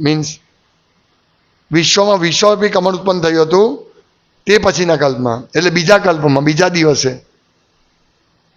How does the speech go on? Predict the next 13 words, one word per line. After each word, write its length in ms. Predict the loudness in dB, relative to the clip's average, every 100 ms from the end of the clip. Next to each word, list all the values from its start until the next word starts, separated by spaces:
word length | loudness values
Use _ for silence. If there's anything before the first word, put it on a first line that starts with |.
| -4
<laughs> 200 | -2 -2 -8 _ _ _ _ _ _ _ _ _ _ _ _ _ _ _ _ _ _ -4
તો 160 | 0
એ, 260 | 2 2 0 -4
એ 320 | -8 -2 -2
પાદ્મકલ્પ. 680 | 0 -2 0 0 0 -4 -6 -20 _
પણ 120 | -2 0
અહીંયા 220 | 2 0
શ્રી 260 | 0 -2
વિશ્વનાથ 420 | 0 0 2 0 0
ચક્રવર્તી 380 | 0 0 0
ઠાકુર 340 | 0 -2 0 0
કહે 260 | 2 0
છે 420 | 0 0 2 0